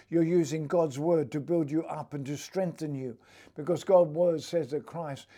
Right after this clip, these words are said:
um, and by the Holy Spirit, will strengthen you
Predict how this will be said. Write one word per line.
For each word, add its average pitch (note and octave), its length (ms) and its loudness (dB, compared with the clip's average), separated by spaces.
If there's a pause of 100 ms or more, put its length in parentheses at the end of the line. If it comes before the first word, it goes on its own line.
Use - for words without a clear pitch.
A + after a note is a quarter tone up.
(260)
um, D3+ 240 -2
and D3 160 -6
by D3+ 140 2
the C#3 100 0
Holy D3 220 -2
Spirit, E3 320 -4
will D3 100 -8
strengthen F3 540 -6
you C#3+ 100 -6